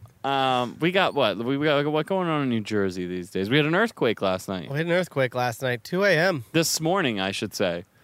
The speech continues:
Speaker 2: This
Speaker 1: More
Speaker 2: morning, yeah.
Speaker 1: accurately.
Speaker 2: Yeah, yeah, yeah.
Speaker 1: Wednesday morning at around two A M, a magnitude three point one earthquake struck in East Freehold, New Jersey.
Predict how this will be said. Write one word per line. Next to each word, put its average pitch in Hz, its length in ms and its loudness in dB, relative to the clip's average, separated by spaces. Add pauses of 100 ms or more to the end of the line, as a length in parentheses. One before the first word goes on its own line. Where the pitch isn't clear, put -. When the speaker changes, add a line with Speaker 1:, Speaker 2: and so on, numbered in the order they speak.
(160)
Speaker 2:
This - 80 2
Speaker 1:
More 135 80 2
Speaker 2:
morning, 120 160 0
yeah. 127 60 4
Speaker 1:
accurately. 92 520 -2
Speaker 2:
Yeah, 113 80 -6
yeah, 104 160 -6
yeah. 87 240 -12
Speaker 1:
Wednesday 143 720 0
morning 104 580 -2 (1300)
at 113 220 -2
around 123 340 -2
two 135 220 0
A 120 160 2
M, 98 420 -2 (840)
a 117 80 -6
magnitude 113 560 -2
three 127 340 -4
point 123 320 -2
one 107 320 -2
earthquake 113 540 0
struck - 420 -2 (300)
in 98 220 -14
East - 340 -12
Freehold, 95 500 -6
New 90 120 -12
Jersey. 87 500 -12